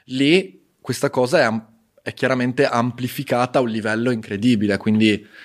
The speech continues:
in termini di situazioni particolari, di incontri assurdi che uno può fare, di, di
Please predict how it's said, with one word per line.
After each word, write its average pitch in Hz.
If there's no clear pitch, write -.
in 117
termini 110
di 107
situazioni 110
particolari, 120
di 117
incontri 113
assurdi 123
che 110
uno 117
può 113
fare, 127
di, 117
di 123